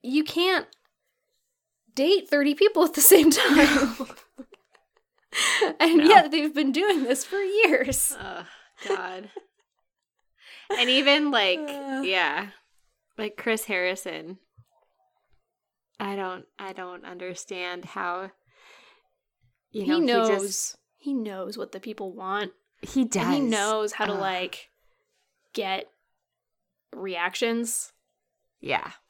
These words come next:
Speaker 1: He's a very smart person in maybe not the best way all the time.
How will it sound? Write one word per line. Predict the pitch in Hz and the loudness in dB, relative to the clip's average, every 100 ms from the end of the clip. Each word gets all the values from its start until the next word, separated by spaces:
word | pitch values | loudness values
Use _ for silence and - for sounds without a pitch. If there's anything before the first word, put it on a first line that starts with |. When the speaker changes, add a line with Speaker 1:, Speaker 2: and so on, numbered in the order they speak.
| _ _ | _ _
Speaker 1:
He's | 226 226 | -18 -14
a | |
very | 196 240 269 294 269 240 202 - _ | -2 0 2 0 0 0 -2 -4 _
smart | - - 226 208 185 - | -10 -8 -6 -4 -6 -8
person | 226 180 - 190 202 - | -10 -10 -10 -14 -16 -14
in | 185 185 175 170 170 190 _ _ _ _ _ _ _ _ _ _ _ _ _ _ _ _ | -14 -14 -14 -16 -18 -20 _ _ _ _ _ _ _ _ _ _ _ _ _ _ _ _
maybe | 226 233 240 262 240 | -8 -4 0 2 2
not | 226 214 | 2 0
the | 202 | -2
best | 208 - | -6 -6
way | 196 165 | -8 -6
all | 156 | -6
the | 165 | -8
time. | 202 - 185 | -10 -12 -14